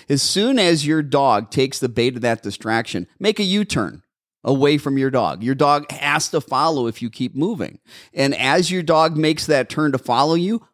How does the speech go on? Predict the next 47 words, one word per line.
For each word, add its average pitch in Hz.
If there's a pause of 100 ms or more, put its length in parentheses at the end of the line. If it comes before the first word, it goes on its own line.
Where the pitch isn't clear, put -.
mark 87
and 101
reward. 101
You're 82
teaching 95
the 95
dog, 110
give 92 (220)
up 139 (540)
and 92
ignore 101
the 92
distraction. 92 (160)
And 180
if 175
you 180
follow 180
me 160
and 127
pay 151
attention 131
to 104
me, 135 (280)
you 156
get 151
a 127
high 101
value 95
food 160
reward. 92 (260)
Now, 135
every 214
time 175
you 147
make 135
these 117
turns, -
and 98
we're 117
making 127
a 104
lot 107
of 113
them 82
in 78
quick -
succession -